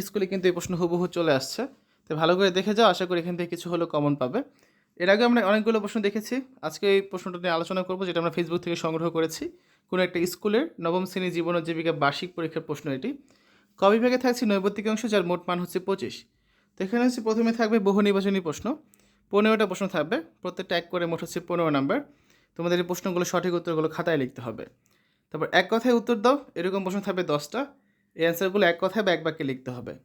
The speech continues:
তাহলে পনেরো আর দশ হচ্ছে কত? মোট পঁচিশ নাম্বার থাকছে তোমাদের নৈর্ব্যক্তিক অংশ। তারপর খ বিভাগে থাকছে সংক্ষিপ্ত প্রশ্নের উত্তর দাও, এরকম প্রশ্ন থাকবে দশটা, প্রতিটা হচ্ছে দুই করে, দশটার জন্য কত তাহলে? বিশ নাম্বার।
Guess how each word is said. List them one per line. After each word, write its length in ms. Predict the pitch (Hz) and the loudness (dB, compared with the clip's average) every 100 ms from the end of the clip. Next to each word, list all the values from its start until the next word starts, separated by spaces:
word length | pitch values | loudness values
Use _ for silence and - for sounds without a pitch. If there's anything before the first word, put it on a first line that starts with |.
| _ _ | _ _
তাহলে 160 | 160 156 | -10 -2
পনেরো 240 | 180 190 202 | 2 4 6
আর 60 | 196 | 4
দশ 100 | 190 214 | 2 -2
হচ্ছে 160 | 202 202 | -4 -2
কত? 100 | 196 147 | 0 0
মোট 140 | 165 262 - _ _ _ _ | 0 -2 -6 _ _ _ _
পঁচিশ 240 | 180 180 214 220 | -8 -4 -4 0
নাম্বার 200 | 208 208 | 2 2
থাকছে 200 | 202 202 185 | 0 -4 -4
তোমাদের 300 | 160 151 233 320 - _ _ _ _ _ | -2 2 2 0 -8 _ _ _ _ _
নৈর্ব্যক্তিক 420 | 165 175 180 170 143 | -2 0 -2 -2 -6
অংশ। 140 | 120 - - _ _ - | -6 -10 -16 _ _ -10
তারপর 200 | 165 180 - | -6 -6 0
খ 20 | 208 | 0
বিভাগে 240 | 226 247 247 | 2 2 2
থাকছে 300 | 247 226 - 269 320 _ _ _ _ - | 0 0 2 2 0 _ _ _ _ -8
সংক্ষিপ্ত 460 | - 220 220 247 254 220 | 0 0 0 -2 -2 -2
প্রশ্নের 240 | 214 202 | -2 -2
উত্তর 160 | 180 175 156 | -2 -2 2
দাও, 120 | 269 - - | 0 0 -6
এরকম 220 | 180 190 196 | -4 -2 -4
প্রশ্ন 160 | 202 202 | -4 -4
থাকবে 180 | 202 185 165 | -4 2 2
দশটা, 280 | 156 - 269 - _ _ _ _ _ 185 | 2 -2 -6 -8 _ _ _ _ _ -6
প্রতিটা 240 | 185 220 | 0 2
হচ্ছে 240 | 220 220 233 233 233 _ 160 | 2 2 2 2 0 _ -4
দুই 100 | 202 196 | -2 2
করে, 140 | 165 202 | 2 4
দশটার 220 | 180 180 190 | 2 0 -2
জন্য 100 | 202 190 | 0 -2
কত 80 | 185 156 | -4 -4
তাহলে? 220 | 156 240 339 - _ _ - | -2 -2 -4 -10 _ _ -6
বিশ 160 | 180 - | -4 -4
নাম্বার। 240 | 135 113 | -4 -4